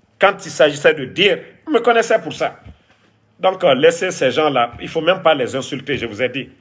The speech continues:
Il faut, il faut les laisser parler comme ils veulent. Parce qu'ils ne peuvent même pas. Leurs blogueurs,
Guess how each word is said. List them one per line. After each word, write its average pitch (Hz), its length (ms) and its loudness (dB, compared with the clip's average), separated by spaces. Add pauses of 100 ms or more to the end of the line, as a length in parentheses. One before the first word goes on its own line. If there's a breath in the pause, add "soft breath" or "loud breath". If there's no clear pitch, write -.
(260 soft breath)
Il 165 80 -6
faut, 170 180 -4
il 147 300 -6
faut 185 160 0
les 147 140 2
laisser 135 320 -2
parler 131 320 0
comme 135 180 -2
ils 117 80 -10
veulent. 104 220 -8 (440 soft breath)
Parce 165 120 2
qu'ils 180 100 4
ne - 60 -2
peuvent 160 100 0
même 180 180 2
pas. 139 280 2
Leurs 175 240 4
blogueurs, 143 420 2